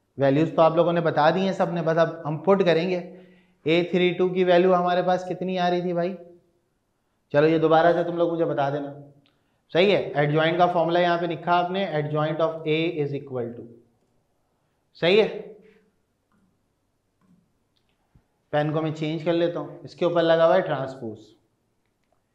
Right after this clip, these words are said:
ए वन वन, ए वन टू कितना है भाई, माइनस एट, माइनस फ़ाइव और फ़ोर, माइनस एट, माइनस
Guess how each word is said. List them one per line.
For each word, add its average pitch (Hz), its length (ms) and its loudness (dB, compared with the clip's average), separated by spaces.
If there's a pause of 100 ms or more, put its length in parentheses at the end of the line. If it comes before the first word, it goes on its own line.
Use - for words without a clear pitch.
(600)
ए 160 240 4
वन 160 280 2
वन, 175 320 2 (280)
ए 151 180 2
वन 156 280 0
टू 139 120 -4 (180)
कितना 156 240 -6
है 185 100 2
भाई, 185 240 2 (1160)
माइनस 165 500 -2
एट, 170 280 2
माइनस 160 420 0
फ़ाइव 165 280 4
और 156 120 2
फ़ोर, 110 320 -10 (1300)
माइनस 139 500 -4
एट, 160 440 -2
माइनस 143 460 -2